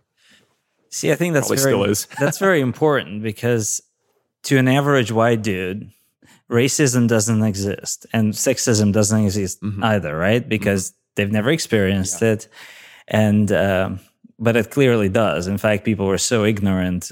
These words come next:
Speaker 1: that it's comical.
Speaker 2: Yeah, they can be, yeah. There was all kinds of stuff. I mean, growing up was, I actually thought that was really good. That's both the good and bad of being out in the suburbs of Edmonds, Washington. If you're the only person of color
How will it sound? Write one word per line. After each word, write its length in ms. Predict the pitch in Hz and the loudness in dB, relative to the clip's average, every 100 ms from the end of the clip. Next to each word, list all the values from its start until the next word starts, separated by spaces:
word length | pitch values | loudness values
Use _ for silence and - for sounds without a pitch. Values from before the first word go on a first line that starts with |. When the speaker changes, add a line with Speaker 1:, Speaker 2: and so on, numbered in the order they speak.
| - | -12
Speaker 1:
that 300 | 98 92 92 | -4 -2 -2
it's 160 | 87 | -4
comical. 720 | - 107 95 82 85 - - - - | -2 -2 -2 -4 -6 -6 -8 -10 -8
Speaker 2:
Yeah, 220 | 98 92 - - - _ | -8 -8 -14 -20 -20 _
they 80 | 95 | -14
can 300 | 101 101 107 | -8 -6 -6
be, 80 | 82 | -10
yeah. 220 | 80 87 76 _ _ _ _ _ _ _ _ _ _ | -14 -18 -20 _ _ _ _ _ _ _ _ _ _
There 180 | 156 175 | 2 2
was 140 | 247 180 | 2 0
all 160 | 139 | 0
kinds 300 | 135 123 127 | 0 -4 -2
of 80 | 104 | -6
stuff. 260 | - 73 90 | -10 -10 -4
I 60 | |
mean, 120 | 151 | -2
growing 280 | 170 185 165 | 2 2 2
up 140 | 147 135 | 0 0
was, 200 | 110 - _ _ _ _ _ | -4 -6 _ _ _ _ _
I 160 | 139 254 | -2 0
actually 260 | 233 180 | 0 0
thought 160 | 139 113 | 0 0
that 200 | 117 127 | 0 0
was 160 | 113 | -4
really 420 | 101 120 107 95 - _ | -4 -4 -2 -6 -10 _
good. 200 | 127 123 | -4 -2
That's 240 | 127 127 - _ | -2 -4 -6 _
both 240 | 123 156 | 0 0
the 80 | 160 | -2
good 180 | 117 110 | -2 0
and 220 | 110 135 | 0 0
bad 200 | 104 92 | 0 -2
of 120 | 87 | -4
being 220 | 101 95 92 | -4 -2 -2
out 120 | 87 | -4
in 60 | 92 | -4
the 60 | |
suburbs 500 | - - 87 90 80 | -6 -4 -2 -2 -4
of 100 | 87 | -4
Edmonds, 400 | 87 85 85 82 | -4 -2 -4 -6
Washington. 760 | 80 80 90 95 87 95 82 82 - - - | -6 -6 -4 -6 -6 -8 -10 -14 -20 -20 -8
If 160 | 92 117 | -6 0
you're 100 | 123 | 0
the 180 | 113 - | 0 -2
only 360 | 113 120 135 131 | 0 2 2 0
person 420 | 131 117 - 101 | 0 -2 -2 -4
of 140 | 87 | -6
color 540 | - - 90 80 80 | -8 -6 -4 -6 -10